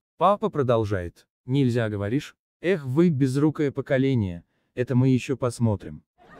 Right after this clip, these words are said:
На дороге заглох Мерседес. Пробка. Водители сигналят Мёрсу, из него выходит шикарная блондинка, подходит к первой же гудящей машине и говорит водителю:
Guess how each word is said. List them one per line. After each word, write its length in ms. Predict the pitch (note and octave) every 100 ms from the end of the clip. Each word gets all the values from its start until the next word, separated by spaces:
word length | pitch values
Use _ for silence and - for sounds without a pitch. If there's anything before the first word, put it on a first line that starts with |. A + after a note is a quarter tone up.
| - - - - - - - - - - - - - - - - - - - - - _ -
На 160 | C3+
дороге 420 | C3+ D#3 F#3+ G#3+
заглох 440 | G#3 D#3+ C#3+ D#3 C#3
Мерседес. 600 | C3 - A#2+ A2 - - _ _ _
Пробка. 580 | - C#3 F#3+ G3+ - A2 - _ _ -
Водители 520 | G2+ B2 C#3 E3 D3+
сигналят 560 | - G2+ G2+ G2+ G2
Мёрсу, 500 | F#2+ G#2 G#2 - G2 - _
из 200 | G#2 G2+
него 260 | A2 A2 C#3+
выходит 480 | A#2 G#2 C3+ A2+ G2+
шикарная 560 | A2 F#2 G#2 F#2 F2
блондинка, 680 | E2 F2 E2+ F2+ C3+ B2 G2+ - _ _ _
подходит 480 | - G2 - C3 A2
к 140 | - -
первой 320 | C3+ A#2+ G#2+
же 120 | G2+
гудящей 520 | F#2+ F#2 F#2+ - G2+
машине 500 | F2 F2 - C3 G#2
и 80 | F2
говорит 400 | F2 F2 F2 F2+
водителю: 540 | F2 E2 D#2+ D#2+ -